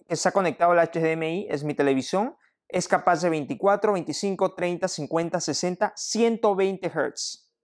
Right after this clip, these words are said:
Con H D R y sin H D R también es ciento veinte hertz. Ahí está. Ahora,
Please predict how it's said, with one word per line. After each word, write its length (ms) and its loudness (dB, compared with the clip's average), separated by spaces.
Con 220 4
H 260 4
D 160 8
R 360 4
y 120 -4
sin 400 0
H 260 0
D 160 2
R 260 2
también 480 -4
es 180 -4
ciento 300 -2
veinte 240 -4
hertz. 600 -6
Ahí 200 -4
está. 440 -2
Ahora, 580 4